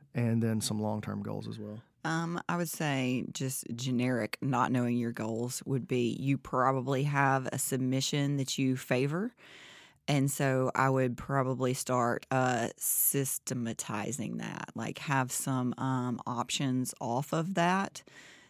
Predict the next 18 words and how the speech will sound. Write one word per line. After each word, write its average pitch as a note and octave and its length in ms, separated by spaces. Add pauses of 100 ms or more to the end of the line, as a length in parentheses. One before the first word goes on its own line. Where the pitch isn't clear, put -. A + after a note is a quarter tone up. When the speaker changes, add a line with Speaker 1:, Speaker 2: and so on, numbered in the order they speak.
Speaker 2:
that D3 220
you D#3+ 120
can, D3 420
you C3+ 120
know, B2 140
when C3 180
that C3 180
one C3+ 140
doesn't C3 280
work, C3+ 480
you've B2+ 140
got - 140
something C3+ 320
on B2+ 100
the B2 60
back C3 260
door. C3+ 400 (420)
Um, B2+ 540